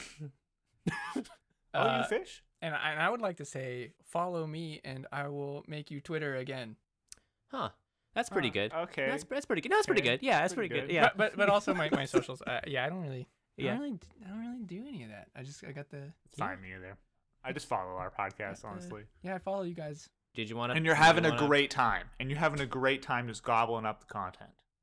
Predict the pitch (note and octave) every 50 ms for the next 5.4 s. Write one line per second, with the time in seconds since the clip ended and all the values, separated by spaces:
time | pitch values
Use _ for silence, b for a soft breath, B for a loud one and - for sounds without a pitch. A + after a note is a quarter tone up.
0 | _ _ - C3 E3+ A3+ A3+ A3+ - - C#3+ D3 D#3+ E3 E3+ E3 D#3 - _ _
1 | - B2+ B2 A#2 A2 - - G3+ C#4 - C#3+ D#3 B3 C#4+ E4 E4+ D#4 - D3 -
2 | A#3+ C#4+ E4+ F4+ F4+ - A#3+ D#4 F4 E4 A#3+ F#3+ A3 C#4 - _ _ _ _ F3+
3 | F#3+ G3 A3+ - - F#3+ G3+ G#3 G3+ - E3+ F3 E3+ E3+ E3+ E3+ - - E3 D#3+
4 | D#3 D#3 D3+ D3+ D3+ D3 - - - C#3 C#3+ - D3+ C#3+ D3 - - D3 D3+ D3+
5 | D#3 D#3 D3+ D#3 D#3 D#3 D3+